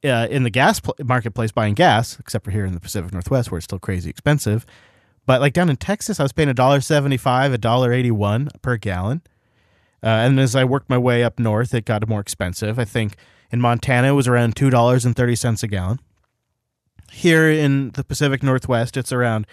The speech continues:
two dollars and seventy-nine cents a gallon. And it's just gonna go up, especially when, um, these large corporations are running the operation.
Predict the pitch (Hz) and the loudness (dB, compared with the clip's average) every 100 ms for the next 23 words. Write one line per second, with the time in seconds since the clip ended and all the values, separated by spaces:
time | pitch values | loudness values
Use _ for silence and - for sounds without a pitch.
0 | - _ - - 147 135 123 123 127 120 | -18 _ -8 2 4 6 6 6 4 2
1 | 113 139 127 123 117 113 107 - 147 135 | 0 2 2 4 2 0 0 2 2 2
2 | 120 101 92 92 123 - _ _ _ _ | -2 -2 -2 -2 -2 -6 _ _ _ _
3 | _ _ _ 135 139 139 123 120 - _ | _ _ _ 2 2 2 -2 -8 -20 _
4 | _ _ _ _ 147 - 151 - 139 123 | _ _ _ _ -4 -2 -2 2 2 2
5 | 117 170 - _ _ _ _ _ _ _ | 0 0 -4 _ _ _ _ _ _ _
6 | _ _ _ - 160 156 185 147 147 131 | _ _ _ 0 0 2 2 4 4 2
7 | 113 - 120 113 107 101 - 120 107 107 | -2 -6 -4 -4 -6 -12 -12 -8 -4 -2
8 | 117 107 131 110 110 135 110 101 98 - | -2 -2 -6 -2 -2 0 -2 -2 -4 -10
9 | - - _ 107 104 113 117 110 113 113 | -20 -20 _ 0 2 4 4 4 2 2
10 | 101 117 143 - 90 | 2 2 2 0 -8